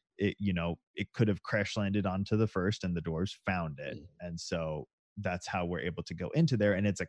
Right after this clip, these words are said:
Speaker 1: copied city, as in data. So maybe we're put,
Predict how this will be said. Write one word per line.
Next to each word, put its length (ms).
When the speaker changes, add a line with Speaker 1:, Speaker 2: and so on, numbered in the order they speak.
Speaker 1:
copied 680
city, 480
as 260
in 240
data. 540
So 120
maybe 520
we're 140
put, 240